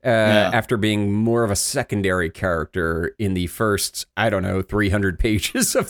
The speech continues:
Speaker 1: the book.
Speaker 2: Right, right.
Speaker 1: <laughs> She suddenly becomes a point of view <laughs> character.
Speaker 2: Yeah, suddenly they're like, "Oh, sure, let's hear what she has to say."
Speaker 1: <laughs> Um,
Speaker 2: You know, Diane.
Speaker 1: Diane.
Speaker 2: That, that, that character.
Speaker 1: His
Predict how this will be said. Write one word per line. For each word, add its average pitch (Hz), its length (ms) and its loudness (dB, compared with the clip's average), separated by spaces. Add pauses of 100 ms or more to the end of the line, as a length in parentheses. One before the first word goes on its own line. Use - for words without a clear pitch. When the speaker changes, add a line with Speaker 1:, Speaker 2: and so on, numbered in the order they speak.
Speaker 1:
the - 60 -18 (100)
book. 165 300 4
Speaker 2:
Right, - 360 0 (220)
right. 131 560 2 (120)
Speaker 1:
<laughs> 269 120 -2
She 151 160 0
suddenly 139 400 2
becomes 127 360 2
a 117 40 -2
point 147 260 2
of 123 60 2
view 127 180 2
<laughs> - 0 -
character. - 1160 0 (100)
Speaker 2:
Yeah, 127 340 4
suddenly 135 420 2
they're 120 80 0
like, 117 240 0
"Oh, 226 260 4
sure, 202 300 2
let's 139 180 2
hear 165 180 2
what 208 140 -2
she 262 180 0
has 147 220 2
to - 160 0
say." - 460 0 (280)
Speaker 1:
<laughs> 392 400 -4 (640)
Um, 135 360 2
Speaker 2:
You 214 60 0
know, 151 260 2
Diane. 202 760 2
Speaker 1:
Diane. 165 640 2
Speaker 2:
That, 214 200 2
that, 175 80 -14 (220)
that 226 280 0
character. 113 400 0
Speaker 1:
His 160 440 0